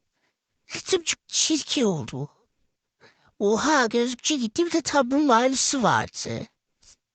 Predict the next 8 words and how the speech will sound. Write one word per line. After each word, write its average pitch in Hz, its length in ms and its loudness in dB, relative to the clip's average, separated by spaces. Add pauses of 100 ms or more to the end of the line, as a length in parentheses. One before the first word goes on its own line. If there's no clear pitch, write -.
(760)
Ama 311 280 2
buna 320 260 0
benzer, 170 400 2
çok - 300 -8
tatlıydı, 170 500 -2 (120)
daha 202 240 0
da 190 60 0
güzel. - 380 -8